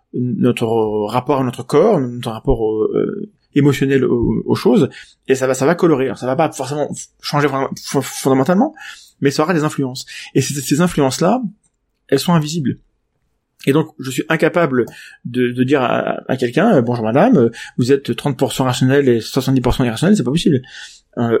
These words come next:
euh, il faudrait f-, il faudrait être capable, il faudrait avoir envie en plus de le faire, de faire l'examen réel de toutes les raisons pour lesquelles on pense absolument tout ce qu'on pense,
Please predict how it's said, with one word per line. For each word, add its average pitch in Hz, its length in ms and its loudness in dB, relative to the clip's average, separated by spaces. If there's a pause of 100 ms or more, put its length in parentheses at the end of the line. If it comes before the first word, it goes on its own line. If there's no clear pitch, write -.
euh, 117 600 2 (1160)
il 147 120 0
faudrait 151 240 4
f-, - 240 -8
il 156 80 -2
faudrait 156 220 0
être 160 80 -4
capable, 160 440 2
il 127 60 -2
faudrait 123 220 -2
avoir 127 200 0
envie 156 240 2
en - 60 4
plus 120 160 -2
de 123 60 0
le 113 60 -2
faire, 104 220 -6 (360)
de 131 60 2
faire 135 160 0
l'examen 147 460 2
réel 143 480 2
de 120 100 0
toutes 175 260 -6
les 139 60 6
raisons 139 260 0
pour 127 100 0
lesquelles 123 240 2
on 117 100 -4
pense 123 220 -4
absolument 127 240 -4
tout 123 80 -2
ce 117 80 -6
qu'on 120 100 -4
pense, 208 280 2